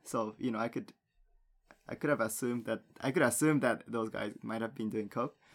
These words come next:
but, uh, yeah, that's, that's about it. Not, nothing really. Uh, it was, it was pretty, uh, P G thirteen, except the drinking part,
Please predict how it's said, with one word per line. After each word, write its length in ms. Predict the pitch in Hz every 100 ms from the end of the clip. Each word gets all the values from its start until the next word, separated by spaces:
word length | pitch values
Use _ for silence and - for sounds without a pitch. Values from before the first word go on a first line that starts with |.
| - - _ -
but, 260 | - 104 - -
uh, 500 | 107 101 101 101 92 139 160 247 - -
yeah, 200 | 160 139
that's, 180 | 139 -
that's 200 | 143 -
about 300 | - 107 104
it. 120 | - -
Not, 220 | 147 170
nothing 340 | 196 269 208 147
really. 460 | 139 131 120 113
Uh, 300 | 113 113 113
it 160 | 110 -
was, 200 | 123 -
it 140 | -
was 160 | 151 -
pretty, 420 | - 151 131 120
uh, 220 | 110 120 - _ - - - - _ -
P 120 | 127
G 120 | 123
thirteen, 580 | 120 117 110 113 110 110
except 300 | - - -
the 60 | 120
drinking 340 | - 107 110
part, 300 | - 107 107